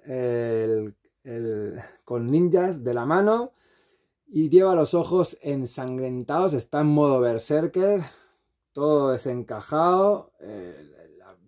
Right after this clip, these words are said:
venita aquí del cuello, del esfuerzo que está haciendo, ya te digo, los ojos ensangrentados,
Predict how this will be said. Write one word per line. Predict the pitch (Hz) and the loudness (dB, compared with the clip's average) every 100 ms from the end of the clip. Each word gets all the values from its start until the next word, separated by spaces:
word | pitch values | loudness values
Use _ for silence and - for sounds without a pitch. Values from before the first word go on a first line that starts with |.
| 113 | -20
venita | 117 127 156 147 151 143 143 | -12 -4 -2 0 0 0 0
aquí | 135 131 139 | -2 0 0
del | 127 127 123 | 2 2 0
cuello, | - 135 139 139 156 190 214 254 285 285 294 294 294 285 277 269 262 277 254 | -2 0 0 -2 -8 -20 -18 -12 -6 -4 -2 0 -2 -4 -6 -8 -8 -8 -8
del | 147 127 | -8 -8
esfuerzo | 113 - 170 175 | -6 0 2 2
que | 165 | 2
está | - 135 | 0 -4
haciendo, | - 151 185 202 214 226 - _ _ _ _ _ _ | -4 0 0 2 2 2 -2 _ _ _ _ _ _
ya | 127 | -18
te | 104 | -14
digo, | 101 104 | -10 -8
los | 101 131 | -8 -8
ojos | 123 131 127 | -6 -4 -4
ensangrentados, | 120 - 123 113 107 104 156 175 180 180 185 - | -6 -4 -6 -6 -6 -2 2 4 2 2 -2 -6